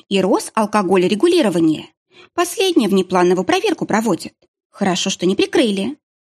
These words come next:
«Это потому, что до летального исхода не дошло», пояснил Семенов. «Кроме того, токсикологическая экспертиза показала: отравление наркотическое, а не алкогольное. Так что тут скорее наш профиль».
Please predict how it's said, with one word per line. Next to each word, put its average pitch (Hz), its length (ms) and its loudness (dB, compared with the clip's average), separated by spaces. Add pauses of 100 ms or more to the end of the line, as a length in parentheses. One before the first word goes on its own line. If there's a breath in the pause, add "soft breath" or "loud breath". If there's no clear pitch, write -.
(380)
«Это 262 240 0
потому, 208 480 2
что - 180 -2
до 196 120 2
летального 190 640 0
исхода 254 400 0
не 170 100 4
дошло», - 440 -2 (340)
пояснил 175 400 0
Семенов. 190 500 -2 (540)
«Кроме 330 380 2
того, 190 340 -2 (340)
токсикологическая 214 920 -2
экспертиза 285 540 -4
показала: 214 580 -4 (300 soft breath)
отравление 196 640 0
наркотическое, 202 840 0
а 220 80 0
не 196 100 2
алкогольное. 185 720 0 (380)
Так 349 180 2
что - 200 -6
тут - 240 -4
скорее 190 500 -2
наш 247 320 -2
профиль». - 540 -4